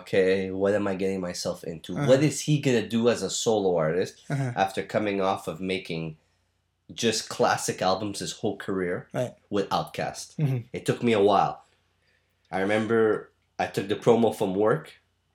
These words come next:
Speaker 2: Mm.
Speaker 1: Shout out to Craig for bringing me promos.
Speaker 2: <laughs>
Speaker 1: And I went home and I sat with it and I was just like,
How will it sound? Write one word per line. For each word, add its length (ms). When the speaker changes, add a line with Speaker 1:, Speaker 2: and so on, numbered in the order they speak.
Speaker 2:
Mm. 220
Speaker 1:
Shout 220
out 160
to 80
Craig 280
for 120
bringing 240
me 120
promos. 600
Speaker 2:
<laughs> 80
Speaker 1:
And 100
I 60
went 200
home 140
and 100
I 60
sat 340
with 140
it 160
and 100
I 60
was 100
just 240
like, 320